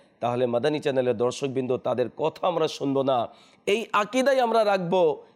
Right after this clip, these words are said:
নবী পাক সাল্লাল্লাহু আলাইহি ওয়াসাল্লামের পিতা মাতা হলেন জান্নাতি, মমিন এবং মমিনা। আল্লাহ তাবারাকা ওয়া তাআলা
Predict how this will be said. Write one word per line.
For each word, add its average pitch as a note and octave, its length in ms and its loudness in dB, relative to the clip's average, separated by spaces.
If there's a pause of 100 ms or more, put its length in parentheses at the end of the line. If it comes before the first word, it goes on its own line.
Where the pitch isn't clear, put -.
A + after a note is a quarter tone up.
(120)
নবী C#3 460 0
পাক D3+ 280 0
সাল্লাল্লাহু C3 540 0
আলাইহি B2+ 140 -2
ওয়াসাল্লামের B2 640 -2
পিতা B2 260 -4
মাতা A#2 340 0
হলেন B2 380 0 (600)
জান্নাতি, C#3 760 -2 (420)
মমিন C#3+ 680 0 (140)
এবং E3+ 380 0 (380)
মমিনা। G2+ 640 -4
আল্লাহ C3 200 0
তাবারাকা B2 460 0
ওয়া B2+ 120 0
তাআলা D3 360 0